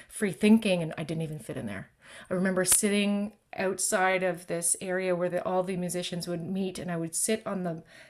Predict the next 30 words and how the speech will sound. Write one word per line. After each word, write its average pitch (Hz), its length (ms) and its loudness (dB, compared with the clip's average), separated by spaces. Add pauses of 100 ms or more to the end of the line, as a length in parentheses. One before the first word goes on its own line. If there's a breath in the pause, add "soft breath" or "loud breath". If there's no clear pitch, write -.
(120 loud breath)
outside 208 500 2
and 175 160 -2
watch 175 280 -4
everybody 175 340 -4
and 170 120 -6
think, 170 180 -6
"This 170 160 -4
is 160 160 -6
not, 160 400 -8 (440 loud breath)
this - 160 -4
is 175 100 -10
not 170 180 -6
where 147 140 -6
I'm 165 140 -6
meant 170 180 -10
to 165 80 -12
be." 196 320 -4 (320 loud breath)
And 202 120 2
so 208 180 6
for 208 180 0
the 208 120 4
longest 240 400 6
time, 185 160 0
I 165 60 2
didn't 170 220 -2
feel 165 180 -4
like 165 180 -6
I 156 60 -2
fitted 160 300 -4
anywhere. 170 420 -4